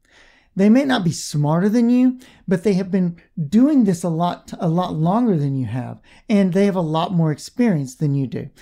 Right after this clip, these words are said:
In fact, in the case of most certifications, it's not one person,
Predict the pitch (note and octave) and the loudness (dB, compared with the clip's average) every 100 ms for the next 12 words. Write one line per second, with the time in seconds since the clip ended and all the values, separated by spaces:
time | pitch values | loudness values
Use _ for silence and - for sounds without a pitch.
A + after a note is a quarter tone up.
0 | - - E3+ - F3+ F3 D#3 D#3+ F3 E3 | -10 -4 -2 0 -2 0 -2 0 -4 -4
1 | C3+ - _ F3 B3+ C4 - F3+ F3 E3 | -8 -16 _ 2 2 0 -2 -4 -4 -2
2 | G3 F#3 C3 C#3 - F#3 E3 _ - F3+ | -2 -2 -6 -6 -6 -6 -8 _ -8 -2
3 | E3+ B3+ C#4+ A3 D3+ B2+ - B2 | 0 2 0 -4 -6 -6 -8 -10